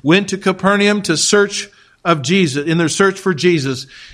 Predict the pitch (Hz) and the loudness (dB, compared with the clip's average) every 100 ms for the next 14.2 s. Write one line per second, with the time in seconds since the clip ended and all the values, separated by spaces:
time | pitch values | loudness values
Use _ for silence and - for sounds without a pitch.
0 | - 165 170 170 - 220 269 - 226 190 | -2 2 2 0 0 2 2 -2 -2 0
1 | 175 175 160 196 220 254 185 165 156 151 | 2 2 2 0 0 -2 -2 0 -2 -2
2 | 180 180 196 175 180 180 - 175 185 180 | 0 0 0 0 -2 -2 -4 0 0 2
3 | 202 214 180 127 151 156 190 190 175 156 | 2 2 2 0 -2 2 2 2 2 0
4 | - 202 277 269 175 165 165 160 165 220 | 0 0 0 -2 -2 0 0 2 2 2
5 | 277 - 185 156 170 170 143 139 - 240 | -2 -2 0 2 0 -4 -8 -4 0 2
6 | 196 160 165 - - 220 233 190 165 151 | 2 2 0 0 0 0 0 0 0 0
7 | 135 156 226 247 160 143 160 175 - - | 0 2 2 0 2 2 2 -4 -14 -18
8 | - 123 196 254 262 240 - 254 285 208 | -4 2 4 2 0 -4 -2 0 2 0
9 | - - 156 151 151 208 247 196 131 - | -2 -2 0 0 -2 0 0 0 -2 -8
10 | _ _ _ - _ _ _ _ _ _ | _ _ _ -20 _ _ _ _ _ _
11 | _ _ _ _ _ _ _ _ _ _ | _ _ _ _ _ _ _ _ _ _
12 | _ - 190 190 240 254 285 196 196 214 | _ 0 0 2 2 2 0 0 -2 2
13 | 208 196 254 262 214 226 220 220 220 202 | 0 2 0 0 0 0 2 2 0 -2
14 | 220 - | -6 -8